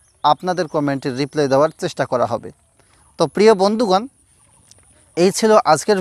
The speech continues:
ভিডিও। আমি আশা করি যে এই ভিডিওটি আপনাদের কাছে ভালো লেগেছে। ভিডিওটি ভালো লাগলে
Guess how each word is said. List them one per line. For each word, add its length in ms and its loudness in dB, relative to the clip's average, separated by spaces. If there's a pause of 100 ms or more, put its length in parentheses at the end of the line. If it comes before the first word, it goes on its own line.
ভিডিও। 260 2 (320)
আমি 120 -2 (100)
আশা 240 0
করি 180 -4 (240)
যে 80 -6 (140)
এই 100 0
ভিডিওটি 520 -2 (420)
আপনাদের 380 0
কাছে 220 -4 (120)
ভালো 140 2 (100)
লেগেছে। 300 -6 (420)
ভিডিওটি 360 0
ভালো 240 0
লাগলে 260 0